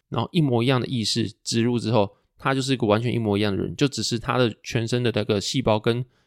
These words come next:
已经过去过世那些他是不一样的，但是其他完全一模一样，那你会不会用过去亲人的情感去对待他？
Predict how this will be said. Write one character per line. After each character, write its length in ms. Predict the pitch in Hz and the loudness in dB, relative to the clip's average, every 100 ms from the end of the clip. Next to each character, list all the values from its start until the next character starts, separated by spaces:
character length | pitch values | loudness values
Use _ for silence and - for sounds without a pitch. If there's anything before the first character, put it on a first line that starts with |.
| _ | _
已 100 | - | -6
经 160 | 131 147 | -2 0
过 220 | 160 139 | 2 2
去 200 | 120 135 | 2 0
过 220 | 113 143 | 2 2
世 220 | 113 - 123 | 2 2 2
那 100 | 113 | 2
些 240 | 120 110 | 2 0
他 340 | - 120 104 113 | 0 -2 -2 -4
是 160 | - | -8
不 340 | 127 - 120 104 | -6 -2 -2 0
一 40 | |
样 180 | 107 90 | 0 -2
的， 60 | - | -2
但 100 | 120 | 0
是 180 | 135 117 _ _ - | 0 0 _ _ -6
其 140 | - | -2
他 120 | 127 | 0
完 160 | 127 120 | 2 0
全 100 | 123 | 0
一 60 | |
模 220 | 120 101 95 | 0 0 0
一 40 | |
样， 140 | 95 92 | -2 -4
那 120 | 151 | -2
你 60 | 143 | 0
会 120 | 135 | 2
不 60 | 123 | 4
会 120 | 123 | 4
用 240 | 123 123 110 _ _ _ | 2 0 -2 _ _ _
过 160 | - 151 | -2 0
去 120 | 135 | 0
亲 280 | 120 - 123 | -2 -4 -2
人 160 | 117 101 | -2 -2
的 80 | |
情 200 | 101 - | -4 -4
感 120 | 113 104 | -4 -4
去 80 | |
对 160 | 101 107 | 0 0
待 140 | 104 95 | 0 -2
他？ 240 | 92 98 | -4 -8